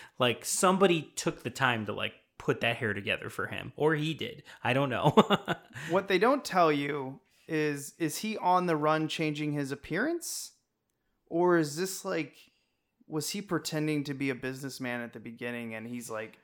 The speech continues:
Speaker 2: a con artist that steals all these guys' money?
Speaker 1: I don't, I don't know.
Speaker 2: Yeah, I know. I was trying to
Speaker 1: I
Speaker 2: figure it
Speaker 1: don't
Speaker 2: out too, and I was like, "Well, let's just go with he's on the run."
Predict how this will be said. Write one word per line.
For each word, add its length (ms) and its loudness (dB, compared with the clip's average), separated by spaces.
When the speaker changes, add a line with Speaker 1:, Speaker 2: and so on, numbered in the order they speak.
Speaker 2:
a 60 -8
con 400 -4
artist 380 -6
that 100 -14
steals 320 -6
all 140 -4
these 180 -12
guys' 300 -8
money? 360 -8
Speaker 1:
I 120 0
don't, 160 0
I 100 -2
don't 100 2
know. 120 2
Speaker 2:
Yeah, 180 12
I 80 12
know. 160 10
I 80 12
was 100 4
trying 200 2
to 40 0
Speaker 1:
I 60 0
Speaker 2:
figure 160 6
it 40 6
Speaker 1:
don't 80 6
Speaker 2:
out 140 2
too, 360 4
and 100 0
I 80 0
was 100 -2
like, 180 -4
"Well, 220 8
let's 200 2
just 180 -2
go 160 6
with 180 2
he's 220 -6
on 140 -2
the 80 -4
run." 400 -8